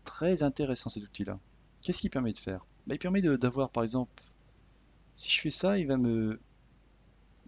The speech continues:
c'est une espèce de, de, de libellé en fin de compte. Donc vous pouvez dire, euh, ici, ben, ça s'appelle le plan,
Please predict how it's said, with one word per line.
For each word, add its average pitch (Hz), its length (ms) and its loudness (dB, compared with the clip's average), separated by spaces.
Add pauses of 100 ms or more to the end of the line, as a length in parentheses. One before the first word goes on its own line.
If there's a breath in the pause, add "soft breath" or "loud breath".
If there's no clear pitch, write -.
(200)
c'est - 160 -6
une 151 80 -2
espèce 160 360 -2
de, 131 160 -2
de, 110 600 0
de 107 120 -2
libellé 135 440 4
en 117 100 0
fin 95 140 -8
de - 40 -10
compte. - 300 -8 (580 soft breath)
Donc 127 160 4
vous 139 80 -8
pouvez 143 240 -2
dire, 127 380 0
euh, 104 100 -4
ici, 156 320 -4
ben, 110 200 -2
ça - 100 -4
s'appelle 120 260 0
le 127 100 0
plan, 104 240 -6